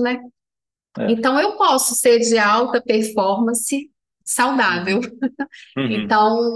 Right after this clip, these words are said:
Speaker 1: o meu olhar
Speaker 2: Pode e
Speaker 1: tá, tá
Speaker 2: deve,
Speaker 1: muito
Speaker 2: né, Mirelle?
Speaker 1: nisso.
Speaker 2: Pode e
Speaker 1: Sim,
Speaker 2: deve.
Speaker 1: sim.
Speaker 2: Pode e deve. É,
Speaker 1: Exatamente.
Speaker 2: concorda? É. Aham. É. Penso muito nisso também, né? A gente, às vezes, se apaixona demais pelos números, pelas metas,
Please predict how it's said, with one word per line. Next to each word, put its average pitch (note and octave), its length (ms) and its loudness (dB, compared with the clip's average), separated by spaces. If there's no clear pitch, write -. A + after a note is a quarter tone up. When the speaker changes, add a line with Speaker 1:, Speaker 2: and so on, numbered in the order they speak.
Speaker 1:
o A3+ 100 0
meu A#3 260 2
olhar B3 400 2
Speaker 2:
Pode F4 240 -6
e - 20 -6
Speaker 1:
tá, A3+ 160 -4
tá F#3 60 -8
Speaker 2:
deve, C3 260 -2
Speaker 1:
muito A3+ 220 -10
Speaker 2:
né, C#4+ 80 -2
Mirelle? A#3 220 0
Speaker 1:
nisso. G#3 160 -10
Speaker 2:
Pode B3 280 -4
e A3+ 40 -2
Speaker 1:
Sim, A#3+ 360 -8
Speaker 2:
deve. C4+ 120 -8
Speaker 1:
sim. G3+ 560 -6
Speaker 2:
Pode G#3+ 340 -18
e - 20 -20
deve. G#3 200 -12
É, G3 40 -2
Speaker 1:
Exatamente. G3+ 680 -4
Speaker 2:
concorda? G2+ 800 -12
É. G2+ 40 -16
Aham. G#2 260 -14
É. F#2+ 220 -10
Penso B2 320 -2
muito C3+ 220 -2
nisso B2+ 240 -2
também, A2 240 -2
né? G#2 120 -2
A G#2 40 -6
gente, A2+ 240 -8
às F#2+ 240 -4
vezes, A2+ 220 -4
se - 60 -4
apaixona A#2+ 480 -4
demais A#2 460 -2
pelos G#2 320 -8
números, B2+ 380 -8
pelas G2 300 -4
metas, B2+ 580 -6